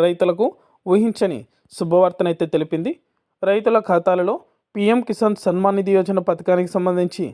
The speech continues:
పద్దెనిమిదో విడతను కూడా భారీగా అయితే పెంపొందించడం జరిగింది. పన్నెండు వేల రూపాయల వరకు అయితే ఈ పథకానికి సంబంధించి డబ్బులు అనేది కూడా పెంపొందించారు. ఏటా మూడు విడతల్లో ఆరు వేల రూపాయల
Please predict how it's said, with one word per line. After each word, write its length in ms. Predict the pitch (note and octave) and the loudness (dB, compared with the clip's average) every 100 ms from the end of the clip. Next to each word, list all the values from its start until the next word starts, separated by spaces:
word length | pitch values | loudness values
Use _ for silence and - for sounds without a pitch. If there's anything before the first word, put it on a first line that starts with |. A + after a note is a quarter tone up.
| _ _ _ | _ _ _
పద్దెనిమిదో 460 | F3+ E3 G3 G#3 F#3+ F3 | -4 -2 -2 0 2 2
విడతను 280 | E3+ F3 E3+ | -2 -4 0
కూడా 180 | F3 E3 - _ _ _ - E3+ | 0 0 -4 _ _ _ 0 4
భారీగా 300 | F3+ F#3+ F3+ | 4 4 0
అయితే 200 | D#3+ A3+ E4+ _ _ - | 0 -2 -4 _ _ -8
పెంపొందించడం 560 | D#3+ E3 E3+ E3 D#3+ E3 | -4 -2 -2 -4 -4 -4
జరిగింది. 340 | D#3+ D#3 E3 C#4+ _ _ _ - | -4 -4 -6 -8 _ _ _ -4
పన్నెండు 300 | F#3+ A3+ A3+ | -2 0 2
వేల 100 | G#3 G3 | 2 2
రూపాయల 240 | F#3 G3+ G3 | 2 2 2
వరకు 180 | F#3+ G3 F#3 | 2 2 2
అయితే 180 | F#3+ D3+ - _ _ - | 2 -2 -6 _ _ -6
ఈ 40 | G#3 G3+ | -4 -2
పథకానికి 420 | F#3 G#3 F#3+ F3+ | -2 -2 -2 -4
సంబంధించి 400 | F#3+ F3+ F3+ E3+ E3+ | -6 -4 -6 -4 -4
డబ్బులు 200 | E3 F3 | -2 -2
అనేది 160 | E3+ E3 | -4 -2
కూడా 160 | F3 C4+ - _ _ _ _ F3+ | 0 0 -2 _ _ _ _ -6
పెంపొందించారు. 680 | D#3+ E3+ D#3+ D#3 E3+ A3 - _ _ - F3 | -2 -2 -4 -2 0 0 -2 _ _ -4 0
ఏటా 200 | G3 A3 D#3+ A#2+ _ _ - F#3 | 2 2 0 -4 _ _ -4 0
మూడు 160 | G#3 G#3+ | 2 2
విడతల్లో 400 | G3+ G#3+ G3+ B3+ - _ C3+ D#3+ | 2 2 2 0 -2 _ 0 2
ఆరు 120 | F#3+ G3+ | 2 0
వేల 100 | G3 | 0
రూపాయల 240 | F#3+ F#3+ | 0 0